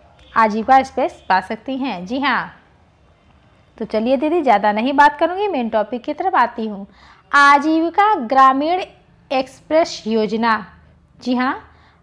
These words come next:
आजीविका ग्रामीण एक्सप्रेस योजना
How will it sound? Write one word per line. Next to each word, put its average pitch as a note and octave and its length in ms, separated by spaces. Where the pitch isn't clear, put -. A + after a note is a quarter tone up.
आजीविका B3+ 680
ग्रामीण C4 520
एक्सप्रेस C4 840
योजना G#3 500